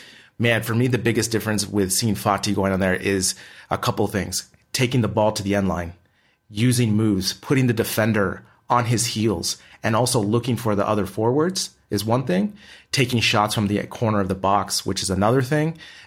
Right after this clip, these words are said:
And also what he did on the first goal, Brian, that is just instinctual forward thinking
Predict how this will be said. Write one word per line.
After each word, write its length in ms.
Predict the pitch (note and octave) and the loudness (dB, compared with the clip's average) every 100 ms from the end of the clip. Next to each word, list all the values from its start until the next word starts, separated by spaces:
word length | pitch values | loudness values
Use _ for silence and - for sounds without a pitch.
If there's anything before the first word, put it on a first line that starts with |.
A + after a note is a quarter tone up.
| _ | _
And 140 | G2+ | -4
also 520 | - A2+ B2 B2 G2 - - | 0 0 0 2 0 0 -2
what 140 | G#2+ | 0
he 100 | A#2 | 0
did 140 | A2+ G#2+ | 2 2
on 100 | G2 | 2
the 80 | |
first 320 | F2+ A2 G2 - | 0 -2 -2 0
goal, 340 | G2+ F2+ F2+ - - _ _ | -2 -2 -4 -16 -20 _ _
Brian, 260 | A2 G2+ G#2 | 0 2 2
that 120 | A2+ | 2
is 120 | G#2 | 2
just 300 | G#2+ - - | 0 -2 -4
instinctual 880 | A2+ - - A#2 A2+ - G#2 F2 F2 _ | -4 -2 -2 -2 0 0 0 -2 -6 _
forward 600 | - - B2 A2+ G#2 F#2 | -18 0 2 4 2 0
thinking 500 | G#2+ A2+ C#3+ C#3+ E3 | -2 0 -2 -2 -4